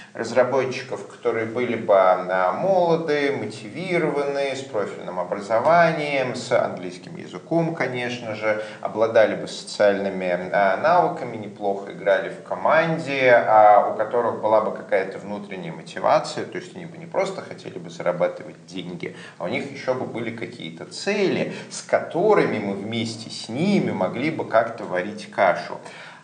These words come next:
А на рынке таких не то чтобы много. И как только мы приходим на рынок и смотрим, оказывается, что там супергероев полтора человека, и,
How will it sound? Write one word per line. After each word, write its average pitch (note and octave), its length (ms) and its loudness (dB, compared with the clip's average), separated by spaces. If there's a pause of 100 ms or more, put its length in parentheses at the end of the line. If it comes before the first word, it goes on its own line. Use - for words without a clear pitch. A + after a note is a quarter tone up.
А A#2+ 540 10
на A#2 80 0
рынке G3 320 -4
таких - 380 -12
не G#2 100 -12
то A#2+ 220 -12
чтобы G2+ 420 -10
много. F#2 600 -6 (320)
И B2 280 -2
как B2+ 100 -8
только E3+ 220 2
мы C#3 100 -6
приходим D3 560 -2
на A2+ 120 2
рынок G#3 480 2 (120)
и A#2+ 380 0
смотрим, C#3 540 0
оказывается, B2+ 760 0
что B2+ 360 -2
там B2 280 2
супергероев B2+ 760 -2
полтора A#2 380 2
человека, B2 880 4
и, - 320 -4